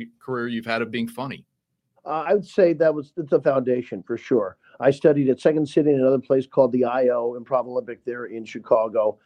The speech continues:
Speaker 2: And so I would be on stage five nights a week, either in class or doing shows. And it really is the foundation.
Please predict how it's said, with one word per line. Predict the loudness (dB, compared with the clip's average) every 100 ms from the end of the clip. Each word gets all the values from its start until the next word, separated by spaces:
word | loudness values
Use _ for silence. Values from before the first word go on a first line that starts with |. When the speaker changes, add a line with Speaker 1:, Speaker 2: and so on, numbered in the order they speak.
| _ _ _
Speaker 2:
And | 2 4 4
so | 4 4 6 0 2
I | 4
would | 4
be | 2
on | 0 -2
stage | 0 0 0
five | 0 0 2
nights | 0 -2
a | -4
week, | -4 -4
either | -4 -2 -2
in | 0 -2 -2
class | -4 -4 -4 -6 -10 -2
or | -2
doing | 0 0 0 -2
shows. | 0 4 4 2 -6 -14 _ _ 4
And | 6
it |
really | 6 6 4
is | 0
the | -2
foundation. | -6 -8 -8 -8 -8 -6 -6